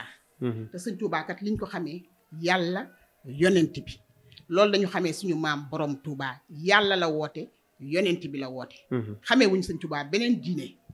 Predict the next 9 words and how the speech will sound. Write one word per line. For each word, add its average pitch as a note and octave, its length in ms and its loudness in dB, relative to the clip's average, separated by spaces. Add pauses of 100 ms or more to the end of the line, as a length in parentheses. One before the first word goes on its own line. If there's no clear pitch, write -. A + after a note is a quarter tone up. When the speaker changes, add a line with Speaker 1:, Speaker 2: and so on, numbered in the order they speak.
(920)
Speaker 2:
Léegi C4 300 6
suñu E4 240 8 (100)
mënee C#4+ 400 8
taxaw D#3+ 360 -4 (1000)
ne G#3+ 240 4
leen G3+ 220 6 (380)
Sonko C#4 800 4 (420)
su - 240 0
faloo E4+ 540 6